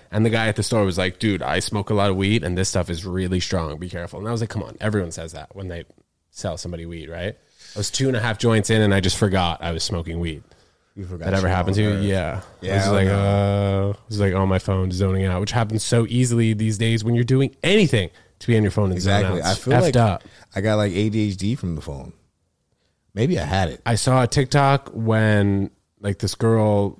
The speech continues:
Speaker 1: this eleven-year-old girl was on a plane and she had her phone taken away from her 'cause, I don't know, maybe one of the flight attendants thought she was doing something bad with the phone. She freaked out.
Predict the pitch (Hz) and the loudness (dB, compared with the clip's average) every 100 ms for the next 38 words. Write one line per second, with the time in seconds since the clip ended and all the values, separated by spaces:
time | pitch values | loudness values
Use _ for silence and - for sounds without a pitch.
0 | - 104 - - 101 107 117 113 104 101 | -14 -12 -8 -6 -2 0 2 2 2 2
1 | 104 98 95 101 95 104 101 95 - 98 | 2 2 0 0 -2 -2 -2 -2 -2 -2
2 | 95 92 - 107 104 101 92 98 90 101 | 0 -2 0 0 2 -2 -2 -2 -2 -2
3 | 90 90 - 90 87 92 90 87 87 _ | -4 -8 -12 -12 -8 -6 -6 -8 -12 _
4 | 101 95 90 90 95 87 85 95 87 92 | -14 -10 -10 -8 -8 -8 -8 -6 -6 -6
5 | 92 87 - - - 101 90 92 90 92 | -8 -8 -10 -10 -10 -8 -6 -6 -4 -4
6 | 90 95 90 90 92 98 113 110 110 - | -2 0 -2 -4 -4 -2 -2 -2 -4 -8
7 | - 117 113 113 101 - 104 80 | -12 -8 -4 -4 -6 -6 -6 -6